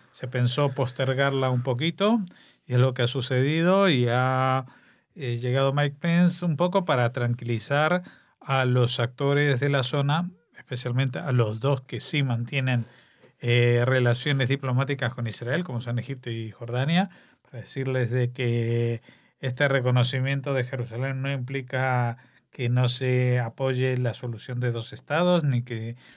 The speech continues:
no se intente avanzar en el tema de conversaciones de paz, todo lo contrario. Eh, de la agenda de Mike Pence, aunque se quedara poco tiempo también en Israel, en el resto de países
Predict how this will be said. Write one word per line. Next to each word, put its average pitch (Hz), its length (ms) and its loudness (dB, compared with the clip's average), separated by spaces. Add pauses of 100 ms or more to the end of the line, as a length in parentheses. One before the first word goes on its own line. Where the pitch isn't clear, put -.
(120)
no 135 120 -6
se 127 140 -6
intente 131 800 -2
avanzar 120 640 -2
en 117 400 -4
el 113 160 -10
tema 131 240 -2
de 120 100 2
conversaciones 120 720 -6
de 117 80 -6
paz, 180 300 -4 (340)
todo 139 240 2
lo 127 140 2
contrario. 107 560 -6 (520)
Eh, 120 580 0
de 131 220 0
la 135 100 4
agenda 156 420 2
de 151 120 4
Mike 147 280 2
Pence, 170 400 2
aunque 123 240 -2
se 131 160 -6
quedara 131 320 2 (240)
poco 131 280 -4
tiempo 139 380 -4
también 127 380 -2
en 123 140 0
Israel, 143 540 -2
en 113 240 -4
el 107 80 -14
resto 123 300 -4
de 123 60 -10
países 123 400 -6